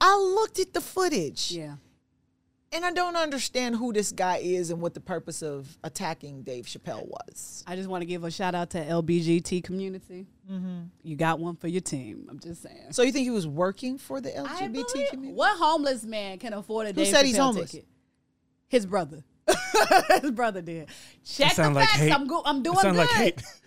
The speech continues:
Speaker 2: I'm doing good today. Check the facts.
Speaker 3: No, that was a personal opinion by the brother. I don't believe it. <laughs> Somebody else gotta back that up.
Speaker 1: Yeah.
Speaker 2: No, he was, he was like,
Speaker 1: The brother
Speaker 2: homeless
Speaker 1: said, "My
Speaker 2: shelter
Speaker 1: brother's
Speaker 2: to
Speaker 1: homeless."
Speaker 2: homeless shelter. Yeah, he,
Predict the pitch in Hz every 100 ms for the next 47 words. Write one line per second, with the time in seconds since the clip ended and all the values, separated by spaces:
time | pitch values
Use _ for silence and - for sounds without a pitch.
0 | - - 233 226 370 392 453 508 494 359
1 | 330 330 - 262 302 - 370 359 170 175
2 | 175 160 180 170 160 147 170 160 147 143
3 | 139 139 143 135 143 147 147 151 143 143
4 | 180 - 185 160 160 151 160 151 151 -
5 | 160 - 151 170 160 135 - 247 381 427
6 | 403 381 381 320 226 349 349 302 302 277
7 | - - - 214 247 - 302 233 202 214
8 | 208 220 208 208 254 262 269 269 233 208
9 | - 185 175 170 359 254 262 277